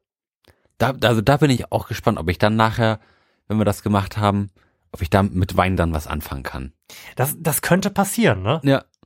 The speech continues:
Speaker 2: Weil Wein ist ja wirklich klassisch, klassischerweise so ein Ding, dass man grad als Jugendlicher und als junger Erwachsener noch nicht so richtig versteht.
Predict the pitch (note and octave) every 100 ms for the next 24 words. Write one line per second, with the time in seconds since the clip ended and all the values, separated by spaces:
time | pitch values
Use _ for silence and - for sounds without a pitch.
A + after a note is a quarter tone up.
0 | _ - - - - B2 C#3+ - - C3+
1 | D3 A#3 G#3 F3 E3+ F3 - - _ -
2 | - C3 G3+ E3 B2+ - D3+ D#3+ E3+ -
3 | F3 F#3 G3 D#3 C#3+ D#3+ C3+ B2 B2+ A2
4 | D3+ G3 - - - - - D3+ D#3+ E3
5 | - _ _ _ _ _ - D3 G3+ -
6 | D3+ A2+ B2+ F#3+ F#3+ F#3 F3 F3+ E3 D3
7 | D3 A2+ D3 E3+ D#3 C#3 D3+ - - D3
8 | C#3+ C3 A#2 D3 - C#3+ A#2+ B2+ B2+ -
9 | A#2 - G2 F2+ -